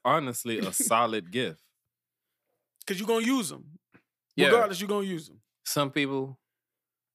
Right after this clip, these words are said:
Speaker 1: they think, "Oh, I can't buy the car seat or, or the stroller, whatever." No, that's okay. 'Cause sometimes those are, those gifts are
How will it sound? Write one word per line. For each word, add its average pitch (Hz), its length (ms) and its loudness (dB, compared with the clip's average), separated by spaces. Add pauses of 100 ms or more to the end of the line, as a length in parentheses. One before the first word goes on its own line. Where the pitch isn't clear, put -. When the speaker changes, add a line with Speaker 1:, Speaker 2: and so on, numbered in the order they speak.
Speaker 1:
they 117 120 0
think, 120 320 -4
"Oh, 123 420 0
I 101 140 -2
can't 117 400 -6
buy 113 160 2
the 95 80 -2
car 117 300 2
seat 113 460 -4
or, 92 420 -4 (1080)
or 98 160 2
the 87 80 -4
stroller, 123 460 2
whatever." 117 300 0
No, 139 200 0
that's 139 220 -2
okay. 190 420 -4 (640)
'Cause 160 180 2
sometimes 165 500 -2 (320)
those 185 280 4
are, 147 160 2
those 143 340 0
gifts 156 380 -2 (100)
are 107 460 2